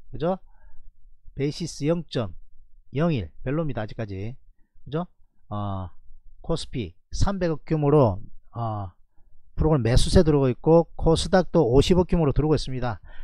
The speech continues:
외국인 현물 들어오고 있습니다. 아직까지는 별 문제 아니에요. <clears throat> 여기 정도만 안, 안 깨면 문제 없습니다. 이천백십 정도 안 깨면 별 문제 없어요. 여기 정도는 좀 지키지 않을까, 이렇게 생각하고 있습니다.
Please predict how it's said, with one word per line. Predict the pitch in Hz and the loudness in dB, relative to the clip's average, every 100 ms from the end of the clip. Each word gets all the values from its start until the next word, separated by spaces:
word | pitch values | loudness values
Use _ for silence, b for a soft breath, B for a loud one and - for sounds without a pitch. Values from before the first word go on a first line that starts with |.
| b | b
외국인 | 123 131 143 170 180 151 147 | -4 -2 -2 0 2 2 2
현물 | - 135 156 175 | 0 0 0 0
들어오고 | - 165 175 | 0 0 0
있습니다. | - 143 127 110 120 - - - - - - | -2 -4 -4 -4 -6 -10 -20 -14 -14 -12 -16
아직까지는 | - - - 165 160 | -10 -8 -6 -6 -8
별 | 139 135 | -6 -8
문제 | 127 117 | -8 -8
아니에요. | 135 120 123 113 95 - - _ _ _ _ - - - | -8 -8 -8 -10 -12 -16 -20 _ _ _ _ -20 -18 -8
<clears throat> | 277 190 110 - - - - _ - - | -4 -4 -4 -8 -8 -14 -18 _ -12 -2
여기 | 165 190 | 0 0
정도만 | 139 131 131 104 | -4 -4 -4 -4
안, | 123 - | -6 -10
안 | - 120 | -10 -8
깨면 | 196 147 | -4 -4
문제 | 123 185 | -2 -2
없습니다. | - 156 127 | -2 -2 -4
이천백십 | 117 123 - 180 - 165 - 208 | -4 2 6 6 6 2 2 -4
정도 | 196 175 | -2 0
안 | 143 | 0
깨면 | 127 160 | -2 -2
별 | 156 | 0
문제 | 143 131 185 | 0 2 2
없어요. | - 180 143 120 147 - - - - - - - - - - - - - - - - - - - - | 4 2 2 0 -2 -6 -14 -14 -16 -18 -20 -20 -18 -18 -16 -20 -20 -18 -14 -14 -12 -16 -16 -16 -10
여기 | 139 190 | -6 -6
정도는 | 151 127 139 | -6 -6 -8
좀 | 160 | -8
지키지 | - 196 185 | -8 -10 -8
않을까, | 110 135 139 113 110 | -8 -8 -6 -4 -4
이렇게 | 127 | -4
생각하고 | - 160 156 | -2 -2 -4
있습니다. | 127 131 127 117 85 | -6 -8 -10 -10 -10